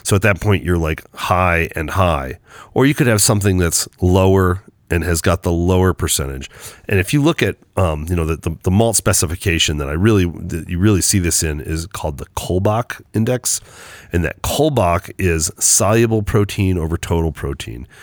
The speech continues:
And it can range anywhere from, say,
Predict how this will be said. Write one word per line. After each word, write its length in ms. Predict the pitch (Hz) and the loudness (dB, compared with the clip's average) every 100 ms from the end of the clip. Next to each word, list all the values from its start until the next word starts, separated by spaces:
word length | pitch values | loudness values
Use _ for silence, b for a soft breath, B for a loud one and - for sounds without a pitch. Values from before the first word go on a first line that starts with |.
| B B - | B B -2
And 140 | 101 | 0
it 100 | 98 | 2
can 240 | - 95 92 | 2 2 4
range 460 | 113 113 98 85 | 4 4 2 0
anywhere 600 | 90 98 92 92 87 85 | -2 0 0 0 0 -2
from, 520 | 76 - 85 80 76 78 | -4 -4 -2 -2 -4 -4
say, 440 | - 82 73 | -2 -2 -4